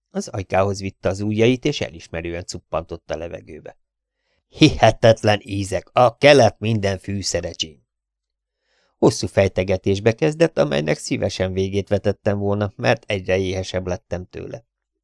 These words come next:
Nehéz napom volt a farmokon, és az esti lakomára számítva csak nagyon keveset ettem. És miközben a kollégám élénk taglejtésekkel kísérve festette le előttem a ritka fűszerekkel ízesített húsokat és halakat,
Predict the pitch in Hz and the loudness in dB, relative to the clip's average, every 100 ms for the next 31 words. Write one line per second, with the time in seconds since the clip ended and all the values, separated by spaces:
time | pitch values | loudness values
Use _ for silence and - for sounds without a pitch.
0 | _ - - 123 123 117 113 120 113 110 | _ -20 0 6 8 6 4 2 4 2
1 | 110 107 104 104 110 110 110 104 101 - | 4 2 2 2 6 6 6 -2 -6 -10
2 | - - _ 143 160 160 - 208 - 143 | -18 -20 _ -2 0 0 -4 -6 0 4
3 | 143 - 127 120 117 117 113 117 120 110 | 4 4 2 2 2 2 2 2 0 0
4 | 104 - 90 87 95 90 95 90 85 80 | -2 -2 -6 -6 -6 -6 -6 -6 -6 -8
5 | - 76 _ - - _ 190 175 170 160 | -8 -12 _ -16 -16 _ 0 0 -2 4
6 | 147 135 123 113 - 165 147 143 123 - | 4 6 4 4 6 6 6 4 2 0
7 | 104 92 95 - 101 101 98 - 101 - | -4 -4 -8 -2 0 2 0 0 -2 0
8 | 101 - 101 - 101 107 98 101 - 104 | 0 0 0 -2 -2 0 0 0 0 0
9 | - 104 - 98 98 92 101 98 - 98 | 0 -4 -2 0 0 0 -2 -6 -4 -4
10 | - _ - 104 151 - 104 - 107 - | -4 _ -2 0 0 0 -2 0 0 2
11 | 98 98 - 95 113 104 104 - 104 98 | 2 0 -2 -6 -4 -2 0 -2 -4 -6
12 | - 117 113 110 - 92 - - - 107 | -4 -2 0 0 0 -2 -4 -10 0 2
13 | 110 113 110 | 4 4 2